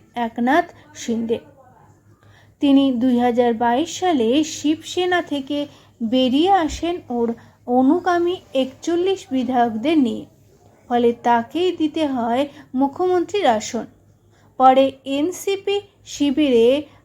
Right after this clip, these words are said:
ভাঙন ধরিয়ে মহাজুটির অংশ হয় অজিত পাওয়ার শিবির। এদিন একনাথ শিন্দেকে ঘিরে কার্যতই উৎসবের আবহ দেখা যায়। তিনি বলেন,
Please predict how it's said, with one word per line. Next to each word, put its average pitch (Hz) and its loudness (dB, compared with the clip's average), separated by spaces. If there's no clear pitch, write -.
ভাঙন 269 2
ধরিয়ে 330 0
মহাজুটির 262 0
অংশ 247 -4
হয় 269 -2
অজিত 262 2
পাওয়ার 247 0
শিবির। 226 -10
এদিন 277 2
একনাথ 311 2
শিন্দেকে 269 0
ঘিরে 262 2
কার্যতই 262 -2
উৎসবের 285 -4
আবহ 262 -2
দেখা 240 -6
যায়। 226 -8
তিনি 262 4
বলেন, 240 0